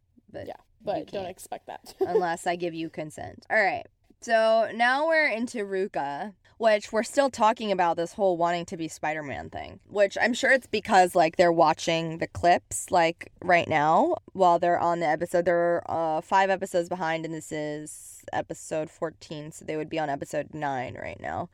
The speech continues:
Speaker 1: which I can't remember what the title of that one was, but I think it was something. Anyway. <laughs> Of course it was something.
Speaker 2: It was something. There was a title at some point.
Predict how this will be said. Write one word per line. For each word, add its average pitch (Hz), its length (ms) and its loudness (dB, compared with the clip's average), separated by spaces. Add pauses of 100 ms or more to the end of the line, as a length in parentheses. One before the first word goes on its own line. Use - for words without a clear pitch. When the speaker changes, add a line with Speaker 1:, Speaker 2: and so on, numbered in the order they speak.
Speaker 1:
which 170 220 -2
I 165 80 -2
can't 160 180 -8
remember 156 500 -4 (360)
what 165 180 -10
the 151 100 -12
title 156 380 -8
of 151 140 -10
that 156 180 -8
one 156 220 -10
was, 147 420 -10
but 147 240 -2 (460)
I 170 140 -8
think 170 280 -10
it 170 140 -8
was 151 280 -10
something. 131 880 -14
Anyway. 151 560 -12
<laughs> - 60 -20 (800)
Of 302 140 -2
course 359 240 4
it 214 100 0
was 247 160 0
something. 196 640 -2
Speaker 2:
It 349 80 2
was 339 200 -2
something. 233 380 -2
There 285 140 2
was 466 400 0 (100)
a 294 40 -4
title 240 540 0
at 196 160 -2
some 196 360 -6
point. 170 460 -8